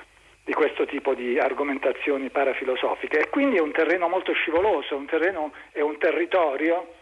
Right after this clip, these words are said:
etico in cui convivono personalità e posizioni molto diverse, in cui soprattutto convivono la buona fede e la malafede e più spesso la commistione delle due cose. Quindi è un territorio molto interessante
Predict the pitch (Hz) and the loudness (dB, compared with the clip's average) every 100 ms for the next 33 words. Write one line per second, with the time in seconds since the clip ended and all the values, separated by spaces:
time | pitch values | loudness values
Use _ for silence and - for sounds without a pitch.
0 | - - - - 160 165 180 170 170 165 | -20 -20 -20 -6 0 0 0 0 0 0
1 | 165 180 208 180 160 180 196 160 139 160 | 0 0 0 -2 0 0 2 0 0 -4
2 | - 160 - 165 156 151 147 196 196 - | -2 -2 -2 -2 0 0 2 2 2 -4
3 | - 139 175 - 165 165 139 139 127 151 | -6 -6 -8 -2 0 0 0 -4 -4 -2
4 | 190 147 123 - 170 147 - 135 131 170 | 2 2 0 -6 -6 -6 -6 -4 0 0
5 | - 135 - 127 127 131 131 123 123 117 | 0 -2 -4 -4 -4 -2 0 0 -2 -8
6 | - - - - 131 143 139 127 147 139 | -14 -16 -12 -4 0 2 2 2 2 2
7 | 139 135 127 120 127 117 - 175 143 - | 2 2 0 -4 -6 -6 0 2 2 -2
8 | 160 - 147 147 - - 135 - 131 135 | -4 -4 -4 -4 -8 -8 -8 -2 -2 -2
9 | - 131 - - - - 131 139 135 127 | 0 -2 -2 -14 -16 -6 -2 0 0 -4
10 | - 139 135 131 123 - 123 120 123 123 | 0 2 2 0 -4 -2 0 0 0 0
11 | 135 110 - - 151 175 135 120 120 117 | 0 -2 -4 -2 0 2 2 4 2 0
12 | 135 123 123 127 123 117 127 131 143 - | -2 0 0 0 0 -2 -4 -2 -4 0
13 | 147 135 190 170 135 139 | 0 2 2 0 0 -4